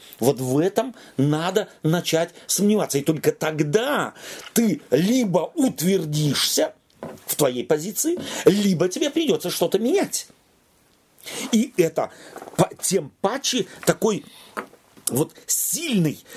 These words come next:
э, для Иисуса Христа, э, аргумент, аргумент: "Говорю вам, что земле Содомской отраднее будет в день суда,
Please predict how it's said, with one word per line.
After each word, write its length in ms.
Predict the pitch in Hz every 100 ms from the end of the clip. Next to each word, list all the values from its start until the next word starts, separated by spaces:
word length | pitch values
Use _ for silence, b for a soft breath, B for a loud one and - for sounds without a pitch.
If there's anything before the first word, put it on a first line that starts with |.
| B
э, 260 | - 127 127
для 300 | 123 139 131
Иисуса 420 | 180 151 - 139
Христа, 480 | 110 123 - 120 95 B B B B
э, 240 | 117 107 107 -
аргумент, 840 | 127 123 151 147 151 226 294 - B B B B
аргумент: 720 | 143 135 135 151 220 226 - B B B
"Говорю 500 | 120 147 143 160 220
вам, 400 | 165 170 214 208 B B
что 260 | - -
земле 380 | 170 165 170 190
Содомской 800 | 190 220 160 175 208 - - 220 - B B B B B
отраднее 720 | 180 - 180 180 214 208 285
будет 340 | 208 254 254
в 120 | 185 165
день 340 | 135 220 254
суда, 560 | - 262 180 170 202